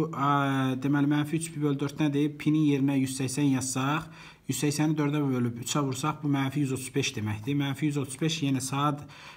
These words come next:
əqrəb istiqamətinin dönməyinə gəlir, düşür bura. Səkkiz pi böl üç,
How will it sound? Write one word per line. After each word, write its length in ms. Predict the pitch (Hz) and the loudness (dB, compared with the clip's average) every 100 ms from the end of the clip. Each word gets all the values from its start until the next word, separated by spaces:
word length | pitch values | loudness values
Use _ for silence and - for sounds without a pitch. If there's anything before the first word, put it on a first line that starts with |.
| - | -6
əqrəb 320 | 135 139 143 135 | -2 0 0 -2
istiqamətinin 600 | - 135 127 123 123 120 | -2 -2 0 0 -2 -2
dönməyinə 420 | 131 131 135 135 147 | 0 0 2 2 2
gəlir, 240 | 135 127 120 | 0 -4 -4
düşür 240 | - 110 107 | -6 -6 -2
bura. 400 | 120 143 151 165 - - - | 0 2 2 -2 -8 -16 -16
Səkkiz 420 | - 151 147 165 160 | -4 -4 -2 -4 -2
pi 140 | 147 135 | 0 2
böl 160 | 127 | 0
üç, 240 | 120 131 | 0 -4